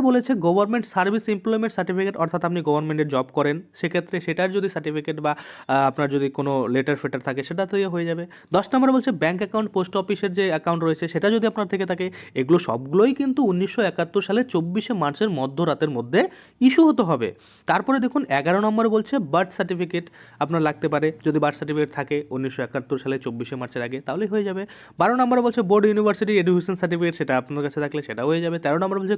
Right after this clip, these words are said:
কোর্ট রেকর্ড প্রসেস যেটা রয়েছে, বা আপনার ধরুন কোর্টে কোনো কেস শেষ হয়েছিল, সেক্ষেত্রে কোনো ডকুমেন্টস যদি আপনার থেকে থাকে, তাহলেও হয়ে যাবে। সবগুলোই কিন্তু উনিশশো একাত্তর সালের আগে লাগবে, এটাই শুধু বলা হচ্ছে। এবার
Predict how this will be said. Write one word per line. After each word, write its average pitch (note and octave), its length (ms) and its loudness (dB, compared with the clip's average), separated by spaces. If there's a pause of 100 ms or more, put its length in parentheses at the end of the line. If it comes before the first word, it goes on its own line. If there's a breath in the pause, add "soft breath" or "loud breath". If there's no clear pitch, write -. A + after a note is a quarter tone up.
কোর্ট G#3 140 4 (100)
রেকর্ড G3+ 220 -2 (100)
প্রসেস E3+ 340 -2
যেটা F3 220 -2
রয়েছে, D#3+ 220 -2 (400 loud breath)
বা C#3 100 6 (300)
আপনার D#3+ 260 -2
ধরুন D#3 260 4
কোর্টে D#3 260 2
কোনো D#3 120 0 (100)
কেস D#3+ 140 2 (100)
শেষ D#3+ 220 0
হয়েছিল, D3+ 240 2 (120)
সেক্ষেত্রে F#3 400 0
কোনো F3+ 100 0 (120)
ডকুমেন্টস F#3 400 2
যদি F#3+ 160 0
আপনার F3 260 -6
থেকে D3+ 240 0
থাকে, D3+ 180 -2 (380 loud breath)
তাহলেও C#3 340 2
হয়ে A3+ 180 6
যাবে। A3 140 2 (160)
সবগুলোই C#4+ 440 4
কিন্তু F3+ 240 -4
উনিশশো D#3 260 -4 (160)
একাত্তর C3 360 -4
সালের F3 180 -2 (140)
আগে B2 200 -4
লাগবে, E3 200 -4 (220)
এটাই B2+ 300 -4
শুধু C3+ 180 0 (540 soft breath)
বলা A3 200 2
হচ্ছে। - 260 -8 (720 loud breath)
এবার D4 200 4